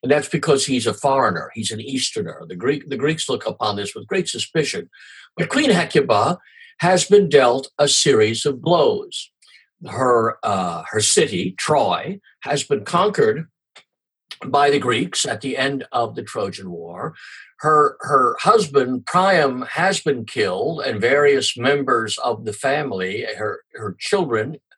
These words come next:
and, and her stepchildren have been murdered. Uh, Hector, of course, was killed in battle by Achilles, but, uh, others have been killed by, uh, Achilles' son, uh, Neoptolemus,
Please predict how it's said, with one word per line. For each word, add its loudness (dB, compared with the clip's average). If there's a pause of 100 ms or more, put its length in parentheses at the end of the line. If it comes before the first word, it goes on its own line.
(320)
and, -4
and -4
her -4
stepchildren -6
have -6
been -4
murdered. -4 (600)
Uh, 4 (120)
Hector, 0
of -2
course, 2
was -6
killed 0
in -2
battle 0
by 0
Achilles, 0 (340)
but, 0
uh, 2
others 2
have -4
been -4
killed -2
by, -2 (100)
uh, -6
Achilles' -4
son, -2 (400)
uh, -4
Neoptolemus, -2